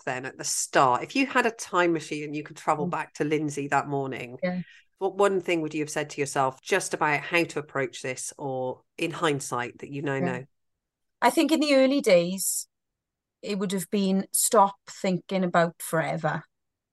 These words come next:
Speaker 2: because that terrified me. Like, I knew I didn't want to drink then because it wasn't benefiting me, but I was, I was terrified of how the hell am I gonna go through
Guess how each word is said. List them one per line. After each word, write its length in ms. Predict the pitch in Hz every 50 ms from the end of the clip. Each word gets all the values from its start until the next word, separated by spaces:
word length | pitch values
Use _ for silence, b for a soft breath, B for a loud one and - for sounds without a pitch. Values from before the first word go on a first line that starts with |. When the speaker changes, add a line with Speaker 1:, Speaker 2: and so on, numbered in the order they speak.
| _ _ _ _ _ _
Speaker 2:
because 280 | 214 - - 196 175
that 220 | 196 196 175 170 - _ -
terrified 720 | - - - 196 170 165 165 - - 165 156 160 160 -
me. 260 | 156 156 151 - - - _ _ _ _ _ _ _ _ _ _ -
Like, 380 | 185 185 180 180 175 - - - _ _ _ _ _
I 120 | 208 208 202
knew 260 | 214 233 233 220 220
I 60 | 208
didn't 300 | 180 214 196 190 196 185
want 200 | 180 175 170 175
to 60 | 170
drink 300 | 165 - 175 160 160 160 - -
then 380 | 170 160 165 185 233 254 262 - _ _ _ _
because 240 | 185 - - 175 185
it 80 | 175 170
wasn't 440 | 175 165 165 165 175 170 170 165 - _ _ _ _ _ _ _ _ _
benefiting 560 | - 165 156 165 185 - - 208 - - 214 214
me, 160 | 220 233 240
but 160 | - 214 190
I 120 | 185 185 185
was, 260 | 185 185 170 - - - _ -
I 220 | 214 233 240 233
was 180 | 214 208 - - _ _ _ - - - - - -
terrified 580 | 233 214 214 214 226 - - 196 175 170 165 180
of 140 | 175 165 - B B B B B B _ _ _ _ _ _ -
how 160 | 262 254 240
the 100 | 233 202
hell 400 | 185 185 - - 226 220 220 220
am 120 | 208 202
I 80 | 190 185
gonna 240 | 175 196 185 185 170
go 180 | - 190 185
through 380 | - - - 196 185 185 175